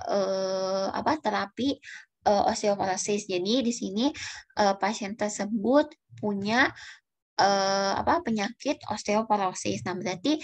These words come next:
obat diabetes apa yang dikontraindikasikan? Nah, berarti tadi ada, eh,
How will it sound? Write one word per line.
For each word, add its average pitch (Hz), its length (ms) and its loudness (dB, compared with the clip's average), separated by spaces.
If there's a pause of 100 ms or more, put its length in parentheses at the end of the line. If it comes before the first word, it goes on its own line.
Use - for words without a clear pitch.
(320)
obat 214 240 4
diabetes 208 400 2
apa 277 240 6
yang 254 160 2
dikontraindikasikan? 214 960 0
Nah, 185 140 -2
berarti 185 260 -6
tadi 269 320 4 (380)
ada, 196 400 4
eh, - 420 -8